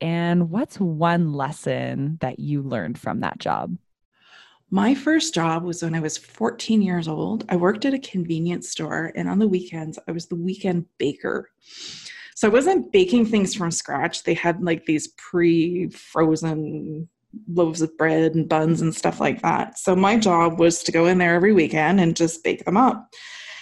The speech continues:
Speaker 2: And, uh, so the big thing I learned from that was time management skills.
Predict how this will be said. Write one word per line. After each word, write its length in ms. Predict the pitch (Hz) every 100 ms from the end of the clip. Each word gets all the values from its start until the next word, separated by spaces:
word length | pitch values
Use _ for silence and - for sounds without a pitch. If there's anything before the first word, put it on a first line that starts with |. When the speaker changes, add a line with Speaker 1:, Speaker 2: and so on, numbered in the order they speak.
| - - -
Speaker 2:
And, 460 | 196 196 202 190
uh, 320 | 202 202 208
so 200 | 202 208
the 120 | 214 214
big 340 | 220 247 -
thing 240 | - 277
I 140 | 254 240
learned 520 | 196 165 165 220 254
from 380 | - 247 240 233
that 380 | 226 233 277 180
was 420 | 196 185 180 -
time 280 | - 202 190
management 500 | 180 220 214 220 220
skills. 500 | - - - -